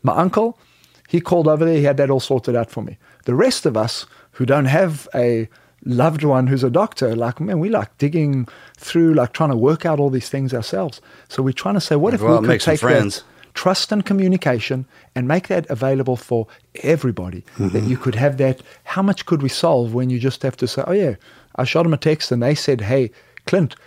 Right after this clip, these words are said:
Speaker 1: you better come in today. I need to see you in my office right now. We're gonna get to the bottom of this.'" You know, and other things, you don't have to go in. So
Speaker 3: Sure.
Speaker 1: there are those occasions that you, we wanna be able to bring that trust and convenience in a way that,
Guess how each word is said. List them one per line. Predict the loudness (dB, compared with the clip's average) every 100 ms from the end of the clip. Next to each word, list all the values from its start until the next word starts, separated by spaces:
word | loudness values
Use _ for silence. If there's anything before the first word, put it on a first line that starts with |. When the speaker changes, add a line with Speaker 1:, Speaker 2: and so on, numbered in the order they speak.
| _
Speaker 1:
you | -6 -2 0
better | 0 -2
come | -4 -4 -2 -4 -6
in | -6 -6
today. | -8 -12 -10 -6 -4 -6 -10 -20 _ _
I | 0
need | 0 0
to |
see | -2 -2 -2
you |
in | -2 -4
my | -4
office | -6 -6 -6
right | -4 -4 -4
now. | -4 -2
We're | 0
gonna | 0 -2
get | -4
to | -8
the | -8
bottom | -4 -2 -4
of | -8
this.'" | -16 -20 _ _ _ _ -4
You | 0
know, | 0
and | 0
other | -2 -2
things, | -2 -2 -4 -10 _ -2
you | 0
don't | 2
have | 0
to | -4
go | -8 -8
in. | -14 -20 _ _
So | -2 2
Speaker 3:
Sure. |
Speaker 1:
there | 2 0 -2
are | 0 2
those | 2 2
occasions | 0 2 0 0 -2
that | -4 -4
you, | -6 -6 -8 -20 _ _
we | -6 -4
wanna | -2 0 2 2
be | 2 2
able | 2 -2
to | -2
bring | -2 -2
that | -6 -4
trust | -4 -4 -6
and | -8
convenience | -6 -4 -4 -4 -6 -8
in | -10 -8
a |
way | -6 -8 -10 -14 -20 _ _ -10
that, | -8 -8 -12